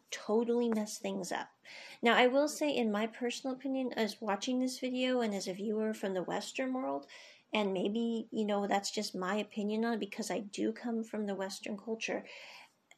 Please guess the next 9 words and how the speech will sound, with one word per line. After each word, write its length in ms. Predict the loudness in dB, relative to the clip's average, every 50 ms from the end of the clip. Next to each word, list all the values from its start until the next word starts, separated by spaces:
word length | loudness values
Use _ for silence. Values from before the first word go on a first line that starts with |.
| _ _ _ _ _ -14
Korn 640 | -8 0 2 6 6 6 6 6 6 4 4 2 2
had 160 | 2 4 4
a 80 | 6 4
lot 260 | 4 2 2 2 2
more 180 | 2 2 2
that 160 | 2 2 0 -2
he 200 | -2 -2 -2 0
messed 360 | 2 0 0 -2 -2 0 2
up 220 | 2 2 2 -2